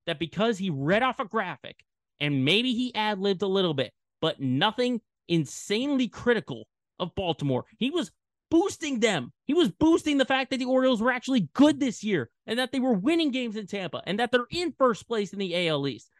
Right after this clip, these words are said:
And Michael Kay from, uh, the Yankees Network said it best, is that now he has to live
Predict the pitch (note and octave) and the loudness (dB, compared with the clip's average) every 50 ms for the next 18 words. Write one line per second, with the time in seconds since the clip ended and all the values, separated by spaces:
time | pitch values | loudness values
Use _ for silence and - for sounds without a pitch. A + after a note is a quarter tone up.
0 | _ _ - A3 A3 G3+ G#3 C4 D#4 D4+ - C4+ E3+ - A#3 C#4 C#4 C4 G#3 D#3+ | _ _ 0 0 2 4 4 2 2 2 0 -4 -2 0 0 2 2 0 -2 -2
1 | - G3+ G#3+ G3+ F#3+ E3+ - _ _ _ _ _ _ - - F#3+ F#3 F#3 E3 F3 | -2 -2 -2 -2 -4 -6 -10 _ _ _ _ _ _ -2 0 2 2 2 0 0
2 | F#3 E3 G3+ A#3+ C4+ C4 - B3 A3 D#3 F3+ G3+ F#3+ E3 E3+ D#3+ - - - A#3 | 0 0 0 0 0 -2 -6 -8 -10 -8 -6 -6 -4 -2 -4 -4 -4 -2 -4 -2
3 | A3+ G#3+ - - A#3+ G3+ D#3 - - G#3 F3 D#3+ G3+ G3 F#3 - F3 E3+ G3 A3+ | -2 -2 -2 0 0 0 -2 -4 -10 -12 -6 -2 -2 -2 -2 -2 -4 -4 -2 -2
4 | C#4 D4+ C4 A3+ B3 G3+ A3 A3 G3+ - - G3 F3 D3+ D#3 E3+ G#3 C#4 D#4 E4 | -2 -2 -2 -2 -2 -2 -4 -4 -6 -6 -6 -4 -4 -4 -6 -6 -4 -2 -2 0
5 | D#4+ G#3+ C3 B2 | 0 -2 -2 -4